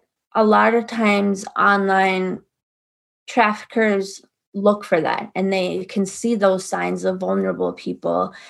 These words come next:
and they take advantage of it. And I had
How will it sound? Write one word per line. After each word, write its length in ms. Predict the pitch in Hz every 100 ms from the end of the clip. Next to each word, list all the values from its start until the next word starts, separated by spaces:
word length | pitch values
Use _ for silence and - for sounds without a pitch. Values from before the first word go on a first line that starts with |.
| - -
and 160 | 190 202
they 160 | 190
take 360 | 190 - 202 196
advantage 540 | 180 175 175 180 156
of 160 | - -
it. 240 | - - _ - - _ _ -
And 340 | 202 196 190 -
I 160 | 190
had 840 | 190 190 202 196 190 190 180 190